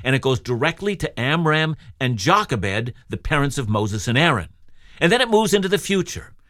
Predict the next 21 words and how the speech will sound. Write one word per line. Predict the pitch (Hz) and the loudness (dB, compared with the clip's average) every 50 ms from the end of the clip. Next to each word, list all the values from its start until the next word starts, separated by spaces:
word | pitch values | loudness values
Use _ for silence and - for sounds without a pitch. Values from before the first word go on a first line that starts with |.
| _ - | _ 0
Aaron | - 143 165 196 202 190 196 180 151 | 2 4 4 4 4 2 0 -2 0
will | - 135 131 | 2 2 4
have | 120 123 120 95 | 4 4 2 0
four | - 127 123 117 104 | -2 -2 0 0 2
sons, | - - 185 202 226 226 226 185 - - - - | 4 4 4 6 4 4 0 -4 -6 -10 -10 -6
and | - 113 123 | -4 -4 -2
Eleazar | - 135 131 127 117 131 175 226 233 160 - 214 202 | 0 0 2 4 6 6 6 6 4 4 4 4 4
will | 165 135 135 | 6 4 2
be | 117 131 131 | 2 2 0
the | 117 117 117 113 95 - - - - | 0 0 0 -2 -2 -4 -10 -12 -6
chief | - - - 226 180 - - | -2 0 0 0 0 -2 -2
priest | - 185 175 170 160 - - 131 | 0 2 2 2 2 0 -2 -2
after | 120 120 - - 120 - | -2 -2 -2 -4 -4 0
Aaron, | 127 160 185 196 202 190 | 2 2 2 2 2 2
and | 139 113 123 120 | 0 0 2 2
then | 139 135 120 - - - - - | 2 2 0 -2 -8 -6 0 2
Eleazar | 139 135 135 127 135 180 233 233 170 208 | 2 4 4 6 6 6 6 4 4 2
will | 190 175 143 | 2 2 2
have | 117 117 107 | 2 0 0
a | 113 | -2
son, | - - - 202 196 196 190 | -2 2 4 4 4 4 2